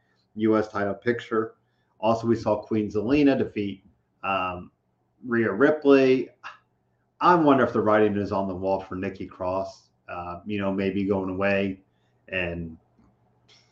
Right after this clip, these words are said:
you know, going with her husband, you know, back to the independent scene. I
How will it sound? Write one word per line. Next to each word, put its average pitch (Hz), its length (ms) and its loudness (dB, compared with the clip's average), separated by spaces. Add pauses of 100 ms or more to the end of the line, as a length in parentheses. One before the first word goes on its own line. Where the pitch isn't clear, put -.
(120)
you 127 120 -2
know, 95 280 2
going 107 340 2
with 107 140 0
her 107 140 0
husband, 107 760 2 (1400)
you 110 80 -2
know, 98 160 2
back 104 240 4
to - 80 -12
the 98 160 -4
independent 101 500 -2
scene. 107 480 -2 (480)
I 104 200 -6